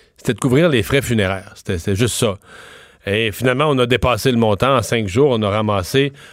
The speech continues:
onze mille dollars. Là, c'est La Voix de l'Est qui raconte tout ça ce matin.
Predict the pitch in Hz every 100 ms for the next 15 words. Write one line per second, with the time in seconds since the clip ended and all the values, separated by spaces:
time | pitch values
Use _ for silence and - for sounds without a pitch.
0 | - 120 131 104 131 151 120 107 101 123
1 | 135 110 - 104 101 98 110 110 160 -
2 | 120 98 127 147 - 101 180 170 110 82
3 | 123